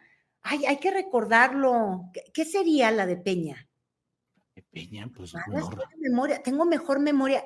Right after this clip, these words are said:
Speaker 1: Esa es la vejez, Julio.
Speaker 2: Esa es la vejez.
Speaker 1: Tengo
Speaker 2: Y
Speaker 1: mejor
Speaker 2: luego
Speaker 1: memoria del archipasado y del pasado, eh, eh, apenas no.
Speaker 2: Y llegamos luego con, eh, Andrés Manuel López Obrador, primero por el bien de todos, primero los pobres, que fue de, original desde dos mil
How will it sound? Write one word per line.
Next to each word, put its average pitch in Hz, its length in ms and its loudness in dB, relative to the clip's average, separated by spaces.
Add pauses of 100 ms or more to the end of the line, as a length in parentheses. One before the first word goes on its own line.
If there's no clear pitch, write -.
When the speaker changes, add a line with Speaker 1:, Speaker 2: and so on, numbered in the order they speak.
Speaker 1:
Esa 339 260 4
es 339 80 -2
la 269 120 2
vejez, 233 360 -2
Julio. 220 320 -6 (260)
Speaker 2:
Esa 214 320 6
es 185 40 4
la 147 140 4
vejez. 107 420 -2
Speaker 1:
Tengo 381 200 4 (100)
Speaker 2:
Y - 40 12
Speaker 1:
mejor 185 120 12
Speaker 2:
luego 233 160 10
Speaker 1:
memoria - 340 0 (120)
del 262 80 6
archipasado 240 720 0
y 302 60 -2
del 220 160 -4
pasado, 226 600 -2
eh, - 160 -16
eh, - 120 -20 (180)
apenas 214 500 -4
no. 185 220 -10 (500)
Speaker 2:
Y 190 120 6
llegamos 160 420 10
luego 143 260 8
con, 135 260 8
eh, 131 260 6
Andrés 131 320 6
Manuel 123 280 6
López 131 240 2
Obrador, 165 520 6
primero 131 580 4
por 127 160 4
el 127 160 4
bien 151 260 2
de 151 100 2
todos, 147 460 0
primero 131 400 0
los 127 200 -2
pobres, 143 400 0
que 117 100 -6
fue - 240 -10
de, 131 180 -6
original 127 520 -4
desde 131 240 -4
dos 123 180 -6
mil 147 380 -4